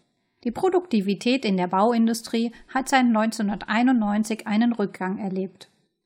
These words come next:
Mit den Entwicklungen des Jahres zwanzig zweiundzwanzig wird die Situation umso dramatischer. Probleme durch Materialengpässe und darauf basierende Preissteigerungen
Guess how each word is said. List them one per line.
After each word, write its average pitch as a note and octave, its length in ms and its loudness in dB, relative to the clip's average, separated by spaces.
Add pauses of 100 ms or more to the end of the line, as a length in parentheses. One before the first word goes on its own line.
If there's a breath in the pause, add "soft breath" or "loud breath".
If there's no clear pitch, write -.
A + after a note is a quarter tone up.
(280)
Mit G#3 140 -2
den G#3 120 0
Entwicklungen C4+ 760 2
des A3 200 -2
Jahres G3+ 440 -4
zwanzig G3 440 -4
zweiundzwanzig A#3+ 960 -2 (320)
wird D4 200 -2
die D4 120 4
Situation A3+ 800 0
umso A3 420 0
dramatischer. G3+ 840 -6 (760)
Probleme C#4 560 2
durch G#3+ 220 -2
Materialengpässe A3+ 1300 0 (260)
und C4 200 2
darauf A3 400 2
basierende A#3 680 0
Preissteigerungen A3+ 1300 -2